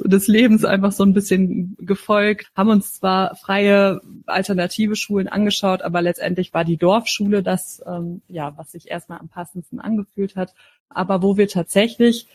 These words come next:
ja, im Grunde von Woche zu Woche konnten wir dabei zuschauen, ähm, wie unser Sohn so seine natürliche Lernbegeisterung verloren hat, wie er so ein bisschen, ähm, ja, so resignierter wurde, ähm, haben am Anfang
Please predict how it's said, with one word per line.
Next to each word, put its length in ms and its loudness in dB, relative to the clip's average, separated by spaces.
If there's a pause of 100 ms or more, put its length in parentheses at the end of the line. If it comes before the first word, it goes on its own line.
(180)
ja, 220 4
im 160 0
Grunde 200 8
von 240 2
Woche 260 2
zu 220 -8
Woche 240 0
konnten 380 0
wir 100 0
dabei 260 0
zuschauen, 720 -2 (340)
ähm, 240 -2
wie 140 0
unser 240 0
Sohn 440 2
so 140 -2
seine 400 2 (100)
natürliche 680 4
Lernbegeisterung 1200 2
verloren 520 2
hat, 200 0
wie 120 -8
er 120 0
so 80 -6
ein 80 -2
bisschen, 400 -2 (520)
ähm, 240 -4
ja, 200 2
so 80 -10
resignierter 800 4
wurde, 600 4
ähm, 480 2 (600)
haben 140 0
am 140 -2
Anfang 600 2